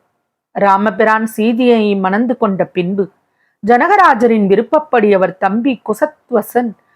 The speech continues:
பெண்கள் மூவரையும் தசர மைந்தர்களான மற்ற மூவரும் மணந்து கொண்டார்கள். ஊர்மிளையை லட்சுமணன் மணந்தான். நான்கு புதல்வியரில் திருமணமும் நன்கு நடந்ததை எண்ணி மகிழ்ந்த ஜனக மகாராஜர்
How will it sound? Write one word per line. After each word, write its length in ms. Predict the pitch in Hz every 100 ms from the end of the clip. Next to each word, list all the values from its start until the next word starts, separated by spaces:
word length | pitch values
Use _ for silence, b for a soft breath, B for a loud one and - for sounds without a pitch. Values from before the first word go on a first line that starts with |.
| _ _
பெண்கள் 460 | - 262 349 359 233
மூவரையும் 680 | 208 226 294 240 208 180 160 _ _ _ _ 190
தசர 360 | 220 220 381 370
மைந்தர்களான 760 | 254 240 277 262 226 214 202 190
மற்ற 340 | 180 - 202
மூவரும் 500 | 180 208 277 262 294
மணந்து 360 | 311 208 196 202
கொண்டார்கள். 600 | 175 160 160 156 170 202 _ _ _ _ _ -
ஊர்மிளையை 680 | 214 233 240 226 214 208 202
லட்சுமணன் 580 | 190 185 - 285 269 196
மணந்தான். 460 | 170 170 160 165 160 _ _ _ _
நான்கு 500 | - 226 262 381 320
புதல்வியரில் 840 | 226 214 247 302 269 226 196 185 -
திருமணமும் 600 | 208 220 269 220 185 170 151 _ _ -
நன்கு 420 | 202 233 311 302
நடந்ததை 560 | 214 196 269 285 226
எண்ணி 260 | 202 185 233
மகிழ்ந்த 440 | 226 190 233 269
ஜனக 340 | 240 196 185 226
மகாராஜர் 680 | 214 202 220 226 220 254